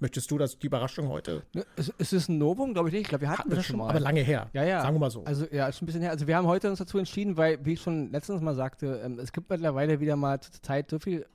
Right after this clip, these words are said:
Speaker 2: Schrott in den Streaming-Diensten, dass sich halt die Himbeeren schon stapeln. Und deswegen haben wir diese Woche, ähm, zwei Oscar-Empfehlungen drin und zwei Himbeeren wieder. Und das hatten wir schon mal, ja, ja.
Speaker 1: Aber ich glaube, ich durfte
Speaker 2: Aber
Speaker 1: doch nie beginnen, ne?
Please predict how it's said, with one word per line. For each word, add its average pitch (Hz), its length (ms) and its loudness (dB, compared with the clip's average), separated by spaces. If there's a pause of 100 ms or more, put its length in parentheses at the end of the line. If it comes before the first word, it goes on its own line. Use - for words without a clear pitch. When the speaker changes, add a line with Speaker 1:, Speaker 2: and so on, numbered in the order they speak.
(160)
Speaker 2:
Schrott - 580 -4
in 127 100 -6
den 120 140 -4
Streaming-Diensten, 139 800 -6 (380)
dass 131 100 -2
sich 139 100 -2
halt 139 140 0
die 131 60 0
Himbeeren 147 360 2
schon 120 200 -6
stapeln. 120 580 -4 (460)
Und 131 180 0
deswegen 139 260 0
haben 147 100 2
wir 147 100 2
diese 139 260 -2
Woche, 139 420 0
ähm, 127 140 -4
zwei 143 260 0
Oscar-Empfehlungen 170 720 -2
drin 170 240 -2
und 135 240 -6
zwei 131 260 0
Himbeeren 127 540 2
wieder. 127 400 -4
Und 135 80 -6
das 123 100 -10
hatten - 140 -8
wir 175 80 0
schon 165 160 -4
mal, 151 240 -2
ja, 117 100 -4
ja. 135 200 -6
Speaker 1:
Aber 107 180 -8
ich - 100 -6
glaube, 127 200 -4
ich - 140 -6
durfte - 220 -2
Speaker 2:
Aber 123 120 4
Speaker 1:
doch 120 80 2
nie 123 60 2
beginnen, 131 360 0
ne? 131 140 -6